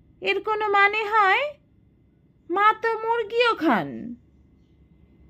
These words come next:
টুলু হঠাৎ উঠে পড়ে, যেন পম্পার এই সাংঘাতিক মারাত্মক পরিহাসের ধরনে বড্ড বেশি ভয় পায়। তাই তাড়াতাড়ি বলে,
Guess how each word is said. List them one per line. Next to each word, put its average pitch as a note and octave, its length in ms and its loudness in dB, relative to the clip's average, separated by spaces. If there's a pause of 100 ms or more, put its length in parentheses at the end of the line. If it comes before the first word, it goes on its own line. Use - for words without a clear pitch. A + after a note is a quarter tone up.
(240)
টুলু B3 520 8
হঠাৎ F#4 380 0 (160)
উঠে G#3 320 -2
পড়ে, D#3 440 -8 (1200)
যেন G#3+ 380 6
পম্পার G#3 720 6 (120)
এই G#3 220 2
সাংঘাতিক G3 960 -2 (140)
মারাত্মক G3 880 0 (140)
পরিহাসের F#3+ 840 2
ধরনে G3+ 680 -2 (640)
বড্ড A3 320 4
বেশি F#3 560 6
ভয় - 320 -4 (100)
পায়। - 220 -16 (840)
তাই F3 220 6 (100)
তাড়াতাড়ি E3+ 640 4
বলে, C3 440 -4